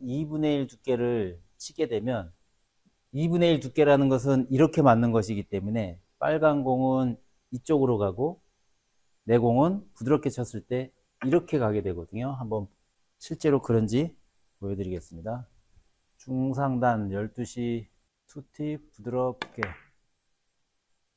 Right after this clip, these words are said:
이렇게 되죠. 그러면 두꺼운 두께를 치면 어떻게 되느냐? 빨간 공은 이쪽이 아니라 이쪽으로 가겠죠. 두꺼운 두께를 치더라도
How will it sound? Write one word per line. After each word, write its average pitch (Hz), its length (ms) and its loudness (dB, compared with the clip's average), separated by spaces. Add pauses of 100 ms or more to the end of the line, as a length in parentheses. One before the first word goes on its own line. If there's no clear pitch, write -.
(440)
이렇게 143 320 -6
되죠. 120 320 -4 (640)
그러면 131 500 -2 (540)
두꺼운 190 400 10
두께를 170 400 6
치면 165 300 2
어떻게 131 320 2
되느냐? 131 520 0 (300)
빨간 196 380 8
공은 160 440 4 (100)
이쪽이 143 420 0
아니라 123 400 2 (120)
이쪽으로 143 440 0
가겠죠. 101 500 -4 (240)
두꺼운 156 380 0
두께를 139 340 0
치더라도 135 760 0